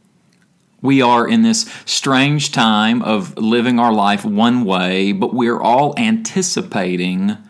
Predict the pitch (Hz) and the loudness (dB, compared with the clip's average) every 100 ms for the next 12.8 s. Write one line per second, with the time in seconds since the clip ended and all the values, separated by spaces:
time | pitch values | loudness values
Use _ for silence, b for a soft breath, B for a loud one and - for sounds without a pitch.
0 | b b b b b 131 - 139 127 117 | b b b b b -4 0 0 0 0
1 | - 120 110 - 135 120 110 107 123 107 | 0 0 0 0 0 2 2 0 0 0
2 | - - 208 202 135 127 120 113 B B | -2 -4 2 2 4 2 0 -4 B B
3 | 104 104 107 98 92 90 92 117 131 131 | -2 0 2 0 -2 -2 -2 0 2 2
4 | 127 110 - - 135 143 - 110 107 117 | 0 0 -2 0 0 -2 -2 0 2 2
5 | 113 101 95 107 107 104 101 107 104 - | 4 2 2 0 -2 -2 0 0 -2 -6
6 | 113 104 95 92 101 98 98 95 90 90 | 0 0 0 -4 -2 0 0 -2 -4 -8
7 | - 95 90 - 139 147 - - - - | -8 -4 -4 -4 -6 -6 -6 -8 -8 -6
8 | 196 - _ b b b b b b _ | -8 -10 _ b b b b b b _
9 | _ - - 139 127 - 143 131 - 127 | _ -4 0 2 2 0 0 0 0 2
10 | 131 196 131 101 95 104 - 110 120 110 | 2 2 2 0 0 -2 -2 -2 -2 -2
11 | B B B 127 113 113 104 135 143 143 | B B B -2 2 2 2 2 2 2
12 | 117 95 90 90 90 98 95 98 | 0 0 0 0 -2 -2 -2 -2